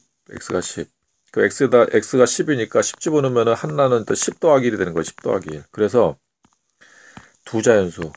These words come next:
십하고 십일이 되는 거야. 이렇게 하는 거야, 이렇게. 야, 그래서 해가 두 개 나오지만 요거 마이너스 십일은 아니다. 아니다. 자연수가 돼야 되니까.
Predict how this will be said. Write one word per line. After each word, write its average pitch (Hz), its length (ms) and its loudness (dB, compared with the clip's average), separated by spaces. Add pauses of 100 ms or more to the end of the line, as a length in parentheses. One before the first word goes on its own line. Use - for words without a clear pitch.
(400)
십하고 - 880 -4
십일이 - 460 -4
되는 90 200 -10
거야. - 220 -18 (1080)
이렇게 101 200 -10
하는 107 80 -4
거야, 85 80 -2
이렇게. 82 400 -10 (1600)
야, 90 240 -4
그래서 110 200 -4
해가 160 300 0
두 113 140 -6
개 131 100 2
나오지만 90 640 0
요거 76 340 -8 (680)
마이너스 110 520 0
십일은 110 520 -6
아니다. 78 480 -8 (1080)
아니다. 82 280 -14
자연수가 107 540 0
돼야 82 160 0
되니까. 73 440 -12